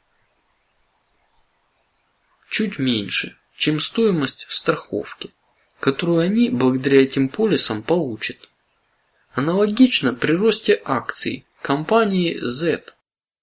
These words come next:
Он, зная об этом заранее, покупает опционы на покупку по низкой цене. Когда акции выросли, он может предложить инвесторам опционы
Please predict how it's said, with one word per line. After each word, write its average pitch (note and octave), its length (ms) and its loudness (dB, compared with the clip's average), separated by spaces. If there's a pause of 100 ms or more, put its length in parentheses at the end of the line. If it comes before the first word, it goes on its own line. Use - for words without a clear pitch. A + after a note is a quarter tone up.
Он, G3+ 360 2
зная D3+ 460 2
об C#3+ 120 -2
этом B2+ 300 2
заранее, F3+ 480 2
покупает G3 640 -2
опционы G#3+ 540 0
на C3 160 0
покупку - 540 -8
по - 120 -4
низкой D#3+ 400 -4
цене. - 480 -8 (840)
Когда E3 360 -2
акции E3+ 320 -4
выросли, F3+ 640 0
он F#3 140 -4
может C3 360 -6
предложить D#3+ 600 0
инвесторам F3+ 760 -2
опционы G3 720 -2